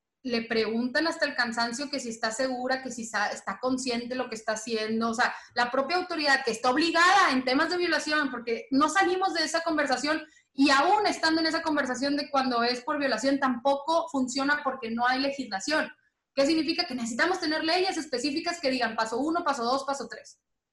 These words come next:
Y entonces al no tenerlas es un desmadre, pero que se-,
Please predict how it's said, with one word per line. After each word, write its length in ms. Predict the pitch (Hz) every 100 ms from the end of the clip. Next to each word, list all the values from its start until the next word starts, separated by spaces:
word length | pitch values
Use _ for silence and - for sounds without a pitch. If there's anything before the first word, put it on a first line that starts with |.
| _ -
Y 80 | 262
entonces 400 | 262 269 311 339
al 140 | 330
no 120 | 311
tenerlas 460 | 330 320 320 339 339
es 140 | 262
un 120 | 285 285
desmadre, 640 | 269 269 269 269 294 349 _ _ _ -
pero 280 | 254 254 254
que 100 | 233
se-, 260 | 262 -